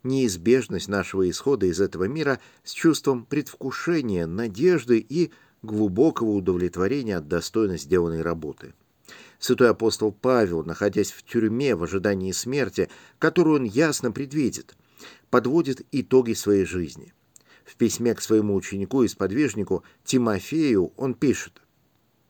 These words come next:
«Подвигом добрым я подвязался,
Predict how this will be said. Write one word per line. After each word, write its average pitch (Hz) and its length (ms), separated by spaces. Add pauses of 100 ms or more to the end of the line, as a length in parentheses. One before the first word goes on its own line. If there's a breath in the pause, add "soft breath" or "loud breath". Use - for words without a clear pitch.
(440)
«Подвигом 135 520
добрым 120 500
я 95 200
подвязался, 92 800